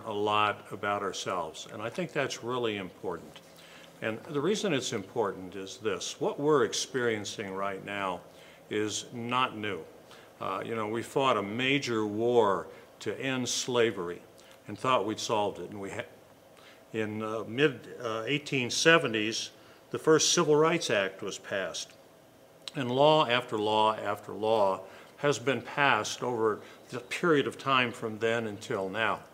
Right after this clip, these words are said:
And yet here we are. We find ourselves in this place. And the reason that we do that is the very three things Luke is talking about. We're not listening, we're not learning, and we're not lamenting.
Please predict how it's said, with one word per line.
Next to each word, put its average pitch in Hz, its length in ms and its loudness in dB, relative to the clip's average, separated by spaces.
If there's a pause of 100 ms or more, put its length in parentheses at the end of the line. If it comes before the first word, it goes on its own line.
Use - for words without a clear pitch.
(360)
And 143 140 2
yet 165 160 6
here 170 160 2
we 147 160 6
are. 139 220 4 (380)
We 139 100 0
find 147 360 0
ourselves 110 600 2
in 101 80 -6
this 110 180 -2
place. - 500 -4 (320)
And 139 140 0
the 143 60 2
reason 175 400 2
that 120 120 0
we 113 140 -2
do 107 240 2
that 101 300 -2
is 117 140 -8
the 117 60 -4
very 131 240 0
three 147 240 -4
things 123 380 -6
Luke 110 220 0
is 104 100 -10
talking 123 460 -4
about. 90 360 -4 (380)
We're 113 180 2
not 135 380 4 (380)
listening, 113 520 -2 (140)
we're 110 160 0
not 139 400 2
learning, 107 440 -2
and 123 120 -4
we're 123 120 0
not 135 300 -2
lamenting. 123 540 -2